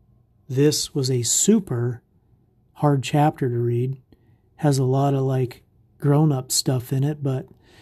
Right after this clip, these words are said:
I've told you guys lots of times, I'm not gonna tell you every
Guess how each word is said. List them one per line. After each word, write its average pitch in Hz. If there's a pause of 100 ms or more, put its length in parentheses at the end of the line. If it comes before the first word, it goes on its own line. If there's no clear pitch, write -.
(640)
I've 165
told 165
you 160
guys 156
lots 151
of 170
times, 131 (160)
I'm 156 (220)
not 180
gonna 143
tell 151
you 131 (120)
every 156